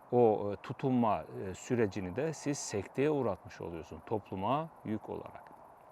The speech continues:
Sonuç olarak arkadaşlar bu dört kuralı yerine getirdiğiniz zaman o topluma adapte olamamanız mümkün değil.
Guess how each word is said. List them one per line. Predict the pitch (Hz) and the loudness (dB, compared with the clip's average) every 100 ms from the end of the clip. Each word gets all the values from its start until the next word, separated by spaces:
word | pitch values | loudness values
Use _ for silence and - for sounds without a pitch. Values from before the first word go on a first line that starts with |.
| - - | -20 -18
Sonuç | - 170 160 139 | 0 2 4 4
olarak | 123 113 | 4 4
arkadaşlar | 107 113 104 - 147 165 160 - - - | 2 0 -2 0 2 2 0 -14 -20 -4
bu | 110 117 101 110 | 0 0 2 6
dört | 175 - - | 6 6 -4
kuralı | - 104 98 95 78 - - - | 0 4 4 2 -4 -8 -20 -8
yerine | 101 107 104 95 | -2 -2 -2 -4
getirdiğiniz | 87 101 110 104 117 135 117 | -4 -2 -2 -2 0 0 0
zaman | 107 123 156 - - - - | 0 0 -2 -8 -20 -20 2
o | 139 | 2
topluma | - 135 117 107 120 151 - | 4 2 0 0 2 0 -4
adapte | 135 110 113 113 131 | -4 -2 -2 -2 -2
olamamanız | 131 - 110 117 123 104 101 98 135 147 - - | -2 -2 0 2 2 2 0 -2 -2 -4 -8 -8
mümkün | 95 90 - 87 | -6 -6 -8 -10
değil. | 76 | -10